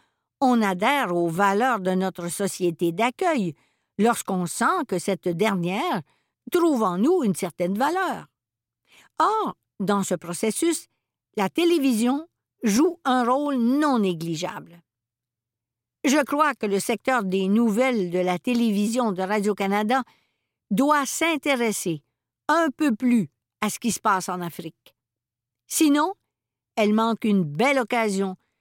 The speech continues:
de construire des ponts et d'élargir son auditoire.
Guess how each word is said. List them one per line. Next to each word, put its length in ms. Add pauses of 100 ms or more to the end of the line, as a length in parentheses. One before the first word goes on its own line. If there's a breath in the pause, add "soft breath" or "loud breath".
(160)
de 100
construire 560
des 240 (180)
ponts 220 (320)
et 120
d'élargir 640
son 200
auditoire. 680